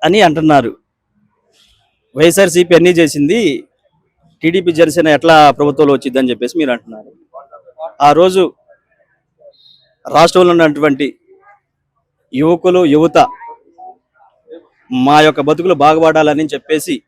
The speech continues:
మిమ్మల్ని నమ్మి ఓట్లేశారు. ఈరోజు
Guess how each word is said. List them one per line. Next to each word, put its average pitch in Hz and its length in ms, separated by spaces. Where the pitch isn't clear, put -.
మిమ్మల్ని 165 320
నమ్మి 175 240
ఓట్లేశారు. 156 680
ఈరోజు 156 580